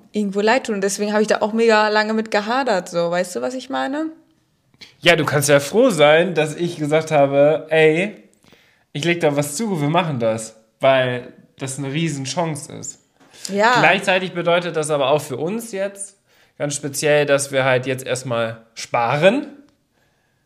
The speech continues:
Speaker 2: ähm, bis die nächste Pferdeanschaffung stattfinden kann. Dann soll es aber auch ein Springpferd werden, weil langfristig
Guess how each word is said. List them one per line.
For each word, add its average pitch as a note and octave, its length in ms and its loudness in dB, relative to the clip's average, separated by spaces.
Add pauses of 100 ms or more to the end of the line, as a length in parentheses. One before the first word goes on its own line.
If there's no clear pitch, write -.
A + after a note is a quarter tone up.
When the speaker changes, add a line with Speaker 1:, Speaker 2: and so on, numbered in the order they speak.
(500)
Speaker 2:
ähm, D3+ 540 -2
bis D#3 220 -2
die D#3 100 -4
nächste D3+ 880 0
Pferdeanschaffung B2 1040 -4
stattfinden A2+ 800 -10
kann. G3+ 460 -2 (600)
Dann F#3 240 2
soll F#3+ 220 6
es F3+ 120 -2
aber E3 220 0
auch D3 120 2
ein C3+ 100 -4
Springpferd C3 540 -10
werden, E3+ 260 -6
weil C3+ 140 -4
langfristig C3+ 720 -8